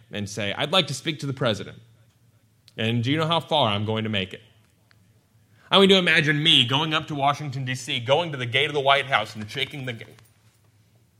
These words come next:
They're not, they're not gonna come out and I say, "I'm here to see Mister Obama, please." They say, "Oh, come right in, sir."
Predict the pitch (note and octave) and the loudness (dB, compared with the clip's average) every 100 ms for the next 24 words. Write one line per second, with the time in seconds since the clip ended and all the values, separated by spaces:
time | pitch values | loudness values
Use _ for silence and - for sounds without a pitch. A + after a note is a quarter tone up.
0 | _ _ _ _ - D#3+ F3 D#3 D#3 E3 | _ _ _ _ -2 0 0 0 2 2
1 | D3+ C#3 C3 D#3+ C#3+ C#3+ A#2+ B2 A2 G#2+ | 2 -2 -2 -2 2 2 2 -2 -6 -6
2 | G#2+ G#2 G#2 B2+ C#3+ F3 D#3 - D#3 D3 | -6 -8 -6 -6 -4 -4 -4 -4 -4 -4
3 | - C#3 B2 A#2 A2+ A2+ F#2 - G#2 A2+ | 0 2 2 -2 -6 -12 -16 -16 -14 -6
4 | B2 A#2+ E3 D3 C#3+ E3+ C4+ - | -6 -4 -2 2 2 2 0 -6